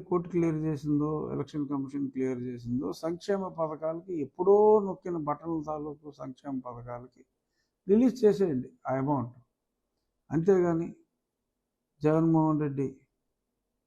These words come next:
వీళ్ళు రిలీజ్ చేయరని చెప్పి నేనే మళ్ళీ అధికారంలోకి వస్తున్నా, నూట యాభై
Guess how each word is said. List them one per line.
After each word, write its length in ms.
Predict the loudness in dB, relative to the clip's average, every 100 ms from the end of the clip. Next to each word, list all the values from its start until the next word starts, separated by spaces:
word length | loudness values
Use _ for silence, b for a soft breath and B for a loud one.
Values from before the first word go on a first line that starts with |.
| _ _ 4
వీళ్ళు 240 | 6 6 6
రిలీజ్ 280 | 4 4 2
చేయరని 380 | 4 4 4 0 -2
చెప్పి 240 | -4 -6 -6 -12 _ _ _ _ _ _ _ _ _ _ _ _ _ _ _ _ _ _ _ _ _ _ _ 2
నేనే 300 | 4 6 4 2 2 2
మళ్ళీ 240 | 2 2 2
అధికారంలోకి 680 | 2 2 2 2 0 -2 -4
వస్తున్నా, 360 | -6 -6 -6 -6 -12 _ _ _ _ _ _ _ -6
నూట 340 | 0 2 4 4 4
యాభై 240 | 4 4